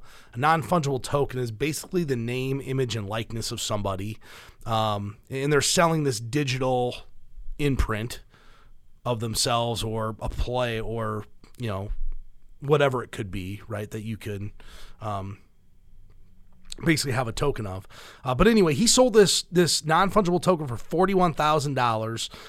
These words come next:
um, and he donated the proceeds to the United, or the University of Iowa Stead Family Children's Hospital.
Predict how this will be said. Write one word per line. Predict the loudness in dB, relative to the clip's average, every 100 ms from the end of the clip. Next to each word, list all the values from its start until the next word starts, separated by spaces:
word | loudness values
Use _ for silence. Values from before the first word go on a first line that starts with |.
| -16 -4
um, | 0 2 2
and | 4 4
he |
donated | 6 8 8 6 2 2 2
the |
proceeds | 4 4 4 2 -4
to | -8 -8
the | -4
United, | -2 0 0 0 -2 2
or | 2
the | 4
University | 2 4 2 2
of | 2
Iowa | 2 0
Stead | -4 -2 -2 -2
Family | -4 -2 -2
Children's | -4 -4 -6 -6
Hospital. | -6 -6 -12 -12